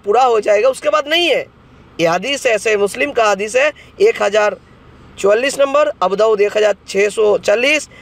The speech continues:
नसाई दो हजार पाँच सौ अस्सी नंबर हदीस है। उसके बाद एक हदीस है मुस्नद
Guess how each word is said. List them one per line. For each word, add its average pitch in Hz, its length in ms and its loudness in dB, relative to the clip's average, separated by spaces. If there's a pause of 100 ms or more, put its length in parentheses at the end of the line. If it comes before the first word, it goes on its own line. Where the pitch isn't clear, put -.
(160)
नसाई 190 380 0
दो 202 140 0
हजार 208 200 2
पाँच 196 220 -4
सौ 202 120 -4
अस्सी 190 300 -2
नंबर 196 240 -2
हदीस 156 260 -6
है। - 80 -4 (720)
उसके 466 320 0
बाद 330 360 2
एक 311 160 -2
हदीस 285 320 -2
है 320 240 2 (1200)
मुस्नद 247 460 0